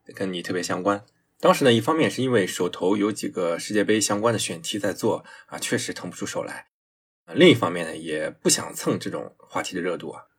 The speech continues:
因为当时曼联利物浦宣布有意出售，但是八字都还没一撇啊，那咱们在那儿哇哇半天，其实是没什么大意义的。我也不是很想像很多追求第一时间热度的自媒体一样，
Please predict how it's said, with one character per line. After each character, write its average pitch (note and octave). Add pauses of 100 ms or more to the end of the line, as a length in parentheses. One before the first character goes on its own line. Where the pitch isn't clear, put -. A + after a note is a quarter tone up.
(160)
因 C#3
为 D3+
当 E3
时 C3+
曼 B2+
联 F#2
利 B2+
物 G2
浦 -
宣 A#2
布 G#2
有 F2
意 E3
出 -
售， -
但 B2
是 G#2 (100)
八 F3+
字 -
都 A2
还 F#2+
没 F#2+
一 G#2+
撇 - (260)
啊， A2
那 G#2
咱 G2+
们 A#2
在 A#2
那 G#2
儿 F2
哇 F#2
哇 F#2+
半 F#2
天， F#2+
其 -
实 B2+
是 A2+
没 F2+
什 D#2
么 -
大 -
意 E2
义 -
的。 - (500)
我 F#2
也 B2+
不 A#2
是 G2
很 G2+
想 F#2
像 F2
很 D#2+
多 F2 (280)
追 B2
求 G#2
第 G#2+
一 A#2
时 A2+
间 G2+
热 A#2
度 -
的 F2
自 -
媒 F2+
体 -
一 D2
样， E2